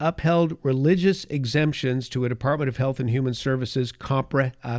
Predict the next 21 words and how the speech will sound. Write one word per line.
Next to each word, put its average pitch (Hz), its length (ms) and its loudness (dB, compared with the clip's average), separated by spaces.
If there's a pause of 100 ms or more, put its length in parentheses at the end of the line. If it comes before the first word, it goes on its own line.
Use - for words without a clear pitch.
contraceptive 151 1120 -2
mandate, 101 600 -4
contraceptive 123 920 -6
mandate. 73 480 -8 (800)
Without 160 320 0
the 156 80 2
exemption, 139 800 0 (500)
the 131 80 -4
mandate 147 560 2
forces 147 960 2
faith-based 165 1120 0
employers 143 720 2
like 135 440 -2 (100)
the 131 100 -4
Little 123 280 0
Sisters 120 520 -2
of 110 80 -4
the 107 60 -8
Poor 147 500 2 (480)
to 143 160 -2
provide 156 800 2